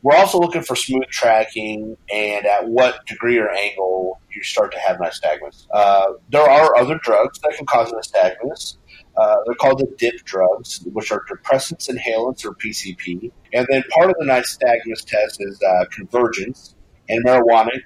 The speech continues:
can cause a lack of convergence. So if you have somebody that's having nystagmus anytime they move their eyes, or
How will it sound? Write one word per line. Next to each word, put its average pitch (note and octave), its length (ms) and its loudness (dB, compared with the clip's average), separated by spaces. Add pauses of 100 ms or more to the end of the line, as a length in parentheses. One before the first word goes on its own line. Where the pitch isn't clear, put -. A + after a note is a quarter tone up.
(160)
can G#2 500 -6
cause A2+ 280 0
a F#2 60 -6
lack G2 300 2 (420)
of G2 200 -4
convergence. - 640 -10
So B2+ 400 2 (380)
if B2+ 260 -2
you C#3 160 -4
have F3+ 260 4
somebody D#3 260 0
that's B2 160 -2
having C3 340 2
nystagmus G#2 920 -2
anytime A#2+ 360 0
they G#2+ 120 -4
move A2 180 -6
their G#2 180 0
eyes, G#2 320 2
or G2 340 -6